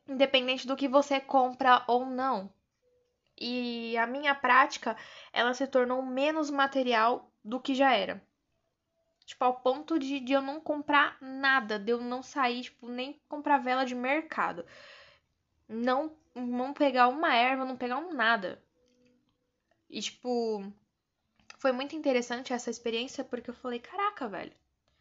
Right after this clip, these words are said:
Tipo, a minha prática, ela ficou muito, assim, simples. Já era simples, ficou mais simples ainda. E durante a pandemia eu me dediquei mais a entender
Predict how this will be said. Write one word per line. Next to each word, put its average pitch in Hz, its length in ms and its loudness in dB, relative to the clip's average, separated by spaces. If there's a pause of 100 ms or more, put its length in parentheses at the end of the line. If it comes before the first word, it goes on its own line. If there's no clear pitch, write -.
(420)
Tipo, - 140 -2
a 285 40 2
minha 285 160 4
prática, 294 580 4
ela 269 240 4
ficou 277 500 -6 (560)
muito, 277 640 -4
assim, 233 600 -8 (840)
simples. 240 800 -6
Já 262 260 6
era 285 140 4
simples, 269 340 -6
ficou 262 240 0
mais 262 200 -4
simples 262 360 -6
ainda. 247 440 -4 (1120)
E 254 600 -4 (140)
durante 262 340 0
a 285 40 2
pandemia 269 540 0
eu 254 120 -2
me 254 80 -6
dediquei 254 400 -2
mais 220 420 -2 (120)
a 226 180 -6
entender 240 800 -2